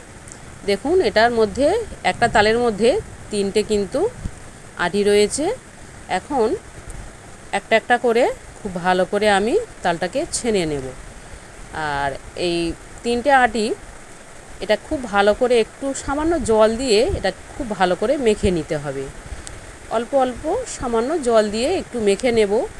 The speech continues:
তাহলে কিন্তু, উম, তালের যে এই পাল্প খুব তাড়াতাড়ি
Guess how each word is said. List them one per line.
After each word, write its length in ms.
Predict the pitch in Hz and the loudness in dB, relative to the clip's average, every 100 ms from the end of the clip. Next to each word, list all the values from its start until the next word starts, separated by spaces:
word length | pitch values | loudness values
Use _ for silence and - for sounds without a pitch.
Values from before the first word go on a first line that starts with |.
| - - | -16 -6
তাহলে 320 | 196 190 208 | -2 0 0
কিন্তু, 360 | 202 220 202 214 320 - - - - - - - - - - 170 | 0 -2 -2 -2 -2 -4 -12 -20 -20 -18 -18 -20 -20 -20 -14 -8
উম, 360 | 175 175 170 160 - | -4 -2 -2 -4 0
তালের 480 | 190 196 208 185 165 | 2 4 2 0 0
যে 180 | 185 180 175 | 2 2 2
এই 100 | 175 - | -2 0
পাল্প 340 | 208 185 196 - - - | 4 4 2 -6 -14 -10
খুব 100 | 302 - | -12 -6
তাড়াতাড়ি 460 | 226 180 170 196 262 | 0 2 4 2 4